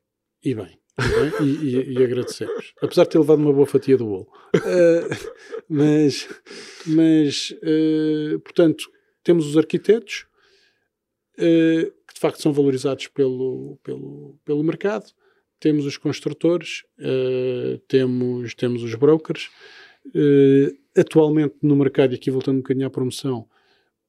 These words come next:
todos os promotores, ou os maiores promotores em Lisboa,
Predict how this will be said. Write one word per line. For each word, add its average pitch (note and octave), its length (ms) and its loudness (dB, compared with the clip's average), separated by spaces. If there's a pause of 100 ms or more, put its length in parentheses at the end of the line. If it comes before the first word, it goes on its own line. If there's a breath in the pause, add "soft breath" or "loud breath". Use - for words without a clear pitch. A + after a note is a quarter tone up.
(720)
todos G3 260 4
os E3 120 -4
promotores, D#3 500 2
ou D#3 460 2
os C3 100 -4
maiores C3 320 2
promotores B2 580 -2
em A#2+ 140 -4
Lisboa, A2+ 500 -4